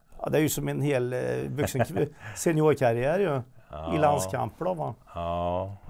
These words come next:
Speaker 2: Ja, det blev ju tolv år i Tre Kronor, så är det klart att det blir ju,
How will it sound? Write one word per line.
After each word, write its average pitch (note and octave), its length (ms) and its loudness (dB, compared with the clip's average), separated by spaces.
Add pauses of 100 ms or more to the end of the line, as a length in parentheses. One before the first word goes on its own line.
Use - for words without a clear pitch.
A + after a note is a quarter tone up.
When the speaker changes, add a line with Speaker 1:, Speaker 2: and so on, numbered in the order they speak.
(120)
Speaker 2:
Ja, F2 160 0
det G2 100 2
blev G2+ 200 4
ju A#2 80 4
tolv G2 380 8
år G2 180 4
i G2+ 40 0
Tre G#2 140 -6
Kronor, G2 260 -4
så F#2+ 100 -4
är F#2+ 40 0
det F#2 40 -4
klart F2 260 -2
att F2+ 120 -6
det F#2 400 -4
blir F2+ 160 -4
ju, F2+ 420 -2